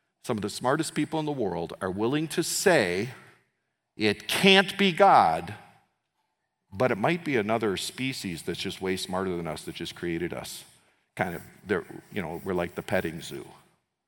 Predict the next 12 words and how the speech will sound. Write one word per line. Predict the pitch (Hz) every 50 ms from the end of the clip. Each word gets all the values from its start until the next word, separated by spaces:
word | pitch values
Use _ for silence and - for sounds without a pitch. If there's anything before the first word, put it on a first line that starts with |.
| _ _ _ _ _ _
just | - - 73 - -
as | 78 69 -
an | 82 78
advertisement | 80 80 71 69 - 73 65 69 - 73 69 -
for | - 76
next | 78 64 - - -
week. | - - - - - - - _ _ _ _ _ _ _ _ _ _ _ _ _ _ _ _ _ _ _ _ _ _ _ _ _ _ _ _ _ _ _ _ _ _ _ _ _ _ _ _ _ _ _ _ _ _ _ _ _ _ _ _ _ _ _ _ _ _ _ _ _ _ _ _ _ _ _ _ _ _ _ _ _
Sometimes | - - - 143 139 147 165 165 160 - 156 131 131 131 127 117 -
the | - 117 104 101
evidence | 107 123 123 120 110 104 101 - -
doesn't | - 110 107 110 - 123 101 - - 107
matter. | 110 107 107 113 117 127 117 113 110 98 -